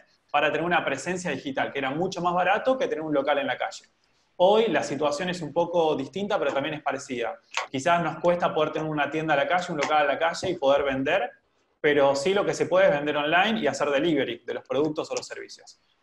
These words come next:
Obviamente hay un montón de industrias que igualmente van a estar paradas y que no son reemplazables por lo digital, pero sin embargo seguro hay algo que pueden reemplazar a nivel digital. Eh, así que bueno, eso es lo que vengo haciendo desde, desde hace casi dieciocho años, este,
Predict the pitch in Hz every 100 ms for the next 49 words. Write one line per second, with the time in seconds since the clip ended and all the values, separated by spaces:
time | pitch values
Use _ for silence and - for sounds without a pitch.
0 | _ 165 160 160 170 151 135 139 151 143
1 | 151 160 - 127 139 143 156 143 135 135
2 | 139 127 135 156 147 123 131 143 156 139
3 | 127 113 117 - 120 - 131 127 135 135
4 | 156 156 143 - 139 147 180 196 - 147
5 | 165 208 208 160 165 160 131 127 143 147
6 | 143 127 120 113 - 143 147 - - -
7 | _ 131 131 131 131 131 135 107 - _
8 | _ _ - - 127 131 135 - 208 190
9 | 143 165 170 - 156 139 143 147 143 170
10 | 165 - 185 190 175 131 123 127 127 139
11 | 143 143 127 123 123 - _ 151 143 139
12 | 131 151 156 165 165 185 202 202 - -
13 | 131 - 127 120 117